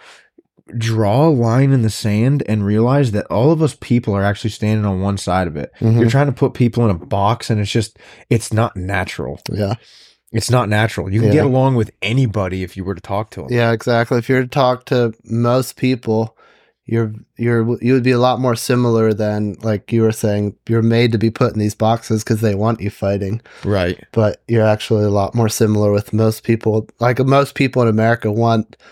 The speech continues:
Speaker 2: similar things. They wanna be able to afford
Speaker 1: Go about
Speaker 2: typical
Speaker 1: their lives
Speaker 2: things.
Speaker 1: freely, and
Speaker 2: Yeah.
Speaker 1: then, yeah, like you said, be able to
Speaker 2: Go
Speaker 1: afford a
Speaker 2: about their
Speaker 1: house
Speaker 2: life,
Speaker 1: these days.
Speaker 2: be able to afford a house, afford groceries,
Speaker 1: Yeah.
Speaker 2: provide for their family, you know?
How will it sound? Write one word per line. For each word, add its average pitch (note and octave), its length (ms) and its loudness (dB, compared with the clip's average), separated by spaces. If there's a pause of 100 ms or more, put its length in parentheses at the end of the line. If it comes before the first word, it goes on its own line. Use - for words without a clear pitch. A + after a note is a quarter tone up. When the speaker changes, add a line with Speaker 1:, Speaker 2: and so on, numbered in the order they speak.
(240)
Speaker 2:
similar A2 440 0
things. A2 420 0
They G2+ 140 0
wanna G#2 240 0
be G#2 160 0
able G#2 200 2
to G#2 240 -2 (840)
afford A2+ 600 0 (160)
Speaker 1:
Go A#2+ 100 0
about B2 220 2
Speaker 2:
typical B2+ 200 2
Speaker 1:
their B2 80 4
lives B2 260 2
Speaker 2:
things. B2+ 100 -6
Speaker 1:
freely, D3+ 460 2
and B2+ 100 -2
Speaker 2:
Yeah. C3 120 2
Speaker 1:
then, A#2+ 140 0
yeah, C3 160 2
like A#2 180 0
you A2+ 80 -4
said, A#2+ 160 0
be A#2 100 0
able A#2+ 140 2
to A#2+ 60 2
Speaker 2:
Go A#2+ 80 4
Speaker 1:
afford A#2+ 140 2
a B2+ 40 2
Speaker 2:
about B2 80 4
their B2 80 2
Speaker 1:
house B2+ 260 0
Speaker 2:
life, B2 220 2
Speaker 1:
these B2+ 80 0
days. G2 320 -4
Speaker 2:
be B2+ 60 2
able A#2+ 120 2
to A#2+ 60 2
afford B2 320 0
a A#2+ 60 2
house, B2 420 0
afford B2 320 0
groceries, A#2+ 880 0
Speaker 1:
Yeah. A#2 220 2
Speaker 2:
provide A#2+ 400 2
for B2 60 0
their A#2+ 120 2
family, A#2 480 0
you A#2 60 0
know? A#2 280 -2